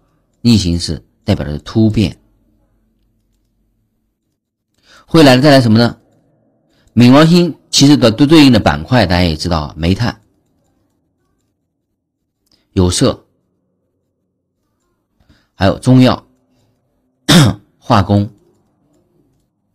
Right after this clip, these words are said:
化学用品等等。啊，这个是冥王星所带给我们的。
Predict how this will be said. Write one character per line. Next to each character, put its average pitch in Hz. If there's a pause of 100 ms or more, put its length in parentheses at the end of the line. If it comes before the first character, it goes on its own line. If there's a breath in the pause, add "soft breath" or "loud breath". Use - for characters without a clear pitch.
(240)
化 107
学 80
用 87
品 78
等 78
等。 80 (800)
啊， -
这 -
个 95
是 - (140)
冥 85
王 85
星 98
所 78
带 80
给 76
我 76
们 73
的。 69